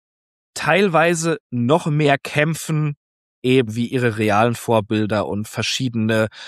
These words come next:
Move-Reihenfolgen folgen lassen und sowas. Das kann cool sein, es kann aber auch voll nach hinten losgehen.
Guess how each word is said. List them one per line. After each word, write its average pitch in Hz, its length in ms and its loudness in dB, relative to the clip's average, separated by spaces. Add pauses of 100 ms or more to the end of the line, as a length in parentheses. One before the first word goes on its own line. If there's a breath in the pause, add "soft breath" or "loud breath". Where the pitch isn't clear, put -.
(200 loud breath)
Move-Reihenfolgen 120 1400 2
folgen 120 460 0
lassen 104 500 -2
und 95 160 -8
sowas. 101 400 -4 (440 loud breath)
Das - 240 -2
kann 247 360 -2 (160)
cool 214 200 0
sein, 156 420 0 (680)
es - 140 -4
kann 165 160 0
aber 127 140 4
auch 123 80 2
voll 139 200 2
nach 117 160 -2
hinten 90 280 -6
losgehen. 76 560 -8